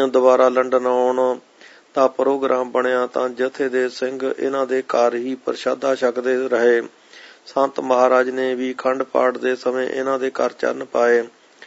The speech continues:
ਸਰਦਾਰ ਮਲਕੀਅਤ ਸਿੰਘ ਪਿੰਡ ਧਾਂਦਰਾ ਬਾਲਾ ਛੋਟੀ ਉਮਰ ਤੋਂ ਹੀ ਸਾਧੂ ਸੰਤਾਂ ਦੀ ਸੰਗਤ ਕਰਿਆ ਕਰਦਾ ਸੀ।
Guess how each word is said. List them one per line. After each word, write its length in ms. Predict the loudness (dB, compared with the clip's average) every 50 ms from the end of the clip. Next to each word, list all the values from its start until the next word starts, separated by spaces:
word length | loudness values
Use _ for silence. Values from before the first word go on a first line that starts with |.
| -20 -20 _ _ _ _
ਸਰਦਾਰ 360 | 0 2 4 6 6 6 4
ਮਲਕੀਅਤ 500 | 2 -2 -6 -6 -8 -4 -2 -2 -2 -2
ਸਿੰਘ 280 | -4 -6 -4 -4 -6
ਪਿੰਡ 300 | -6 -4 -2 -2 -2 -2 -4 -2
ਧਾਂਦਰਾ 560 | -2 0 0 0 0 0 2 2 2 2 0 -2 _ _ _ _ -4 -4 -4
ਬਾਲਾ 460 | 0 0 0 2 2 2 2 0 0 -2 -4 _ _ -20 -20 -20 _ _
ਛੋਟੀ 360 | -2 0 0 2 2 2 0
ਉਮਰ 240 | 0 0 0 -4 -6
ਤੋਂ 220 | -4 -4 -2 0 0
ਹੀ 280 | 0 0 -2 -4 -6 -8 _ -10 -10
ਸਾਧੂ 360 | -4 0 2 2 2 2 -2
ਸੰਤਾਂ 420 | -4 -2 -4 -4 -4 -2 -4 -4 -4
ਦੀ 120 | -4 -6
ਸੰਗਤ 360 | -4 -4 -4 -4 -4 -6 -8
ਕਰਿਆ 280 | -6 -2 0 2 2 0
ਕਰਦਾ 400 | 0 -2 -4 -2 0 0 -2 -2
ਸੀ। 320 | -2 -4 -6 -6 -6 -8